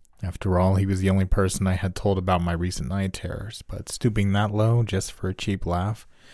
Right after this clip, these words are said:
he knew my nightmares were deeply personal, all involved my deceased father. Would he really go that far? Though Josh was a funny guy, he could be sentimental when the time called for it.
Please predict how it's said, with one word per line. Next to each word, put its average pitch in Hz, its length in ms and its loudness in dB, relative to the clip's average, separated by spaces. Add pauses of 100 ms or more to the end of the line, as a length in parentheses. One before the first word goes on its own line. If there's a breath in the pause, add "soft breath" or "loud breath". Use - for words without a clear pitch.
(720 loud breath)
he 104 140 -4
knew 120 140 6
my 117 140 6
nightmares 92 560 2
were 92 160 -2
deeply 90 400 -2
personal, 87 720 -2 (300)
all 90 320 0
involved 92 600 -4
my 82 140 -4
deceased 90 480 -8
father. 92 540 -4 (880)
Would 92 120 -4
he 92 60 0
really 110 240 6
go 98 200 2
that 95 200 2
far? 92 440 -2 (3000 loud breath)
Though 117 260 6
Josh 107 380 4
was 104 240 4
a 101 40 -6
funny 101 280 2
guy, 95 380 4
he 104 260 4
could 107 320 2
be 104 160 2
sentimental 101 640 2
when 92 240 2
the 92 80 0
time 87 320 0
called 95 340 0
for - 300 -8
it. 107 120 -12